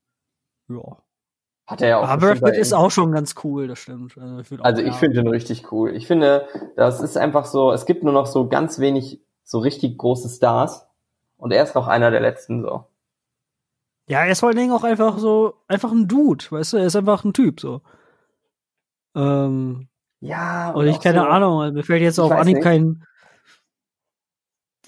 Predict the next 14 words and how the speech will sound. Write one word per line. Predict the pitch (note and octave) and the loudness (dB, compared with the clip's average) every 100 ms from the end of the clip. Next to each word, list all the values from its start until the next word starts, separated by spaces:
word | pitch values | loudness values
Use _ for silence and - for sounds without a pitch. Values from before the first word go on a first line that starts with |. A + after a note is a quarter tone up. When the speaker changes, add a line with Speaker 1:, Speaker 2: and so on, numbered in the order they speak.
| _ _ _ _ _ | _ _ _ _ _
Speaker 1:
äh, | D#3 D3+ C#3 - _ _ _ - | -14 -12 -14 -18 _ _ _ -10
mir | C#3 | 0
fällt | D#3 | 2
jetzt | D#3 | 2
auf | D3+ - | 0 0
Anhieb | D#3+ D#3+ | -2 0
keiner | - D3+ D#3 C#3+ | 0 0 0 2
ein, | E3 E3+ D#3 C#3+ C3+ C3+ C3+ | 2 2 2 0 -2 -4 -8
den | D3 | -4
man | C#3 C3+ | -4 -2
vielleicht | D3+ C3+ | -4 -2
dagegenhalten | C3+ D3+ E3+ D3+ C#3 | 0 2 2 2 -2
sollte, | C3+ C3+ C3+ | -4 -6 -6
so. | C3+ C#3 | -4 -6